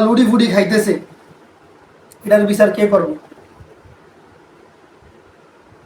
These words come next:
তোমরা এই পদ্মা সেতু নাট কৌগা, বল্টু কৌগা, পদ্মা সেতুর ফিলার কৌগা, বঙ্গবন্ধুর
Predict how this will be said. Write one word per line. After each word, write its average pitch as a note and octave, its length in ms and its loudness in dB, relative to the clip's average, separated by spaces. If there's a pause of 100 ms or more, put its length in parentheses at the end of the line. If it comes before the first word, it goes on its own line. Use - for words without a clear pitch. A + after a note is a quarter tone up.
(1400)
তোমরা G#3 220 2 (100)
এই A3+ 120 4
পদ্মা A3+ 320 2
সেতু A#3 260 0 (1200)
নাট G#3+ 240 0 (100)
কৌগা, A#3+ 280 4 (120)
বল্টু A3 320 2
কৌগা, A#3 300 4
পদ্মা A3 280 0
সেতুর A3+ 300 -2
ফিলার A#3+ 320 2
কৌগা, A3+ 240 4 (680)
বঙ্গবন্ধুর A#3 600 4